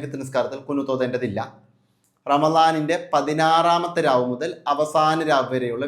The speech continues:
വിത്ർ നിസ്കാരത്തിലാണ് നമ്മൾ കുനൂത്ത് ഓതേണ്ടത്. ഈ കുനൂത്ത് നമ്മൾ ഓതേണ്ടത് നമ്മൾ നിസ്കരിക്കുന്ന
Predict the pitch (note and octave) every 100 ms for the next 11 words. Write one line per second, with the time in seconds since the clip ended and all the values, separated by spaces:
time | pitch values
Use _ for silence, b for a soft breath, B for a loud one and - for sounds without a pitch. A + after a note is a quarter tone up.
0 | C#3+ C#3 C#3 C3 C3 A2+ A2 A2 B2 D3+
1 | D3 - D3+ D3+ C3+ A#2 G#2 F#2+ - -
2 | _ _ _ _ _ F3 G3 G3 F#3+ F#3
3 | F#3 D#3+ D3+ D3 C#3+ B2 G#2+ D3+ - -
4 | D3+ E3 G3+ F#3+ - E3+ D3 D3